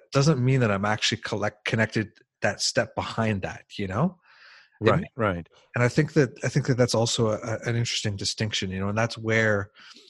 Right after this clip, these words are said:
Speaker 1: lineage and traditional initiation facilitate that, you know, because you
Speaker 2: Mm-hmm.
Speaker 1: may connect to that current, possibly,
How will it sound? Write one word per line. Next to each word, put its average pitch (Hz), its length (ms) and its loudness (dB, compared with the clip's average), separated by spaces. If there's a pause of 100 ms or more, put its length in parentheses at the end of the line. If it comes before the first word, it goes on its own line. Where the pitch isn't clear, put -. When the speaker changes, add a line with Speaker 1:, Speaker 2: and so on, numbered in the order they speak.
(520)
Speaker 1:
lineage 110 720 2
and 101 120 -10
traditional 98 460 -6
initiation 101 880 -2 (120)
facilitate 117 640 0
that, - 180 -16 (600)
you 110 80 -6
know, 98 120 -4
because 120 300 2
you 151 80 2
Speaker 2:
Mm-hmm. 143 80 -8
Speaker 1:
may 175 160 -6
connect - 340 -2
to 123 60 0
that 101 220 -2
current, 95 340 -6 (320)
possibly, 110 540 -6